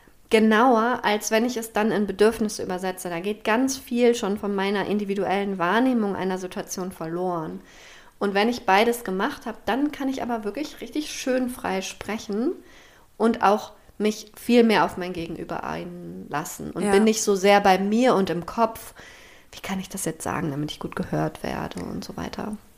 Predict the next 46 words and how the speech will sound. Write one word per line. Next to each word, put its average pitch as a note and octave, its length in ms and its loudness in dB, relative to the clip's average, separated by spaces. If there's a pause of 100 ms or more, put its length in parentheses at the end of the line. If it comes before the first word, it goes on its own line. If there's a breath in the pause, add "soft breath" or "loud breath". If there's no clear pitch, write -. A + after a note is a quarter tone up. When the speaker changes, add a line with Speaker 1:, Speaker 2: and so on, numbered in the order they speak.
(300)
Speaker 1:
Fand A#3+ 140 0
ich A3+ 100 -8
wirklich G#3 260 -2
eine F#3+ 160 -2
coole - 280 0
Übung. E3 440 -8 (160)
Speaker 2:
Ja, G3 160 6
also G3 280 6 (120)
ich G3+ 260 -4
hatte A3+ 340 4
auch G#3+ 160 0
den G#3+ 140 -4
Eindruck, G#3+ 240 0
dass G3+ 160 -4
Gerlinde G3+ 380 0
Fritsch - 260 -8
immer G#3 260 2
sehr G3+ 200 2
viel A3 180 0
Wert G3+ 180 2
darauf F#3 280 2
legt, G3 200 -2
die F#3 120 -4
Wölfe F#3 280 2
zu - 260 -4
hören, A#3+ 340 4 (380 loud breath)
weil G3+ 140 6
da G3 280 6
eigentlich A3 420 2
die G3+ 140 4
wahren G#3 320 6
Bedürfnisse G3+ 460 2
drinstecken. F#3 380 -4
Ich F#3+ 80 -6
merke G3+ 180 4
das G#3 140 2
auch. A3 220 6 (320 loud breath)
Dann B3 340 8
bi-, A#3 200 8 (100)
bin G#3+ 160 4
ich A3 160 6
mit A3 140 4
mir G#3+ 280 10
und G3+ 80 4
meiner G3 300 4
Wut G#3 240 0